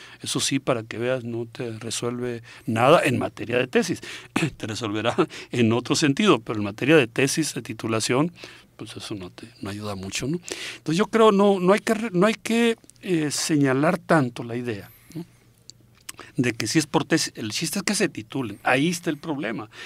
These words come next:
A pesar de que tienen varias opciones, mm, algunos de los egresados no se titulan. Entonces estamos bajo un asunto de fondo importante que ya decía, por eso es que el nuevo modelo educativo de la licenciatura, el nuevo programa de historia,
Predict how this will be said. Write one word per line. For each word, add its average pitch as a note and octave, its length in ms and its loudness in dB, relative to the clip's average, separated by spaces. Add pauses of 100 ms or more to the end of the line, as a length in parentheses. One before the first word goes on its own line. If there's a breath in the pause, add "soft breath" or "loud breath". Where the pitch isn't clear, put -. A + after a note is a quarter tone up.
(220 loud breath)
A A#2 100 -2
pesar B2 380 4
de F#3+ 80 8
que D#3+ 120 0
tienen F3 340 6
varias E3+ 320 6
opciones, D3 640 4 (1200 soft breath)
mm, A#2+ 340 -2
algunos E3 440 10
de E3 60 6
los E3 180 4
egresados D#3+ 520 2 (220 loud breath)
no B2+ 120 0
se F3 140 -2
titulan. F3+ 580 -2 (840)
Entonces C3+ 300 -4
estamos C3 460 -4 (280 loud breath)
bajo A2+ 280 -10
un A#2+ 240 -8
asunto C#3 500 -4
de A#2+ 100 -2
fondo B2+ 300 -2
importante C3 640 -4
que B2 140 -6
ya B2+ 100 0
decía, D3 440 2 (360 loud breath)
por A#2+ 120 -2
eso D#3+ 140 0
es F#3 80 -4
que G#3+ 100 -2
el F3+ 80 0
nuevo F#3+ 200 4
modelo G3+ 380 2
educativo D3+ 680 0
de B2 80 -4
la A2 60 -8
licenciatura, G#2+ 640 -10
el A2 40 -6
nuevo C#3+ 140 -4
programa C3 300 -6
de C#3 60 -6
historia, B2+ 340 -8